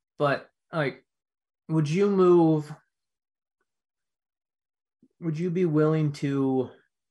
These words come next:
give up on, if you're Seattle, let me, let me, where I'm going with this in Seattle. If you're Seattle, would you, and you're at, you're at a team right now that's got about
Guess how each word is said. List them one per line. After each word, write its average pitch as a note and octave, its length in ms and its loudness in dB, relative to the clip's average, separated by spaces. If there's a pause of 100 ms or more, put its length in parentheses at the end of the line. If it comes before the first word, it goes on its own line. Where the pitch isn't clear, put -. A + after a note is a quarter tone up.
(1040)
give D3 200 0
up C3+ 300 -2 (240)
on, B2+ 720 -4 (1400)
if D3+ 140 -10
you're E3+ 120 -2
Seattle, A#2 520 -4 (460)
let C#3+ 80 -8
me, C#3+ 100 -6
let C#3+ 180 -8
me, B2 60 -16
where C#3 180 -8
I'm C3+ 60 -6
going B2 200 -4
with - 100 -16
this C3+ 120 -18
in B2+ 60 -12
Seattle. A#2+ 420 -6 (500)
If D3 160 -4
you're F#3 120 2
Seattle, B2 680 -2 (800)
would C3+ 440 -8
you, - 80 -12
and C#3+ 120 -6
you're C#3+ 140 -2
at, C3+ 160 -2
you're C#3 100 -2
at C3+ 60 -2
a B2+ 40 -6
team C3 240 -10
right B2 140 -6
now A#2 160 -2
that's A2+ 160 -6
got A#2 180 -2
about A2+ 400 -2